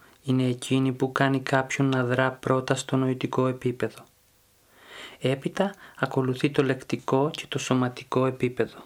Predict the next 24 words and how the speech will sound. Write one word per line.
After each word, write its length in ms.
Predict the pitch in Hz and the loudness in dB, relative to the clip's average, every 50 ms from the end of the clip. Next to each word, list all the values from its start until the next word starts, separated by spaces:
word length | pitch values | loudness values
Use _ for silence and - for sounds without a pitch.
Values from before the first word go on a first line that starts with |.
| - _ _ _ _ _ _ _ _ _ _ _ _ _ _ _ _ _ _ - - - - - _ | -20 _ _ _ _ _ _ _ _ _ _ _ _ _ _ _ _ _ _ -20 -18 -18 -18 -14 _
Το 120 | - 131 | -4 -4
αποτέλεσμα 760 | 123 120 - 120 - - - 143 151 160 151 156 - 160 151 | -4 -2 -4 -6 -2 2 2 2 4 2 0 2 2 0 2
που 120 | - - | 2 0
αποκομίζετε, 960 | 143 139 - 127 131 - 131 123 127 139 143 135 120 123 120 - - 131 131 - _ _ _ _ _ - - - - - - - | 0 2 0 -2 0 2 0 2 2 2 2 2 0 -2 -4 -2 -4 -4 -6 -6 _ _ _ _ _ -20 -20 -20 -20 -20 -20 -20
ο 40 | - | -6
καρπός 540 | - - 123 120 - - - 143 156 - - | 0 0 0 0 0 0 0 0 0 0 -2
που 180 | - 151 147 | -4 -4 0
παίρνετε, 680 | - - 160 156 151 143 127 120 123 - 131 135 139 - _ _ _ - - - - - _ | 2 4 4 4 4 2 0 0 0 -2 -2 -2 -2 -10 _ _ _ -20 -20 -20 -20 -18 _
είναι 220 | - 131 131 127 | 0 2 2 2
ο 60 | 120 120 | 0 0
καρπός 520 | - - 117 117 - - 139 143 147 147 | 0 0 -2 -2 0 2 2 2 2 2
της 160 | - 170 151 | 0 0 2
νοητικής 600 | 151 147 143 139 139 - 135 - - - 180 175 | 2 2 2 0 0 -4 -8 -4 0 0 0 2
σας 180 | - 143 123 113 | 4 2 2 2
δράσης, 580 | 117 113 110 110 107 - - - - - - - - - _ - _ _ - - - - - - _ | 0 0 0 -2 -4 -10 -14 -16 -16 -16 -16 -18 -20 -20 _ -20 _ _ -20 -20 -18 -18 -18 -16 _
της 200 | - 135 - - | -4 -4 -4 -4
πρόθεσης 680 | - - 143 139 147 143 - 156 143 - 175 170 - | 0 2 2 4 2 2 0 -2 0 0 -4 -4 -4
του 140 | - - 147 | -2 0 2
νου 260 | 147 151 165 165 151 | 2 4 2 2 0
σας, 380 | - - 113 113 - - - _ _ _ _ - - - - - - - _ | 0 -2 -6 -6 -6 -14 -18 _ _ _ _ -20 -20 -18 -18 -18 -18 -20 _
και 140 | - - 151 | 2 2 2
όχι 220 | 156 151 - 170 | 2 2 -2 -6
της 200 | - - 151 147 | -4 -2 0 2
λεκτικής, 760 | 143 139 135 139 - - 120 123 - - 131 135 143 143 - | 2 2 0 0 -6 -6 -6 -6 -4 -2 0 0 0 -2 -6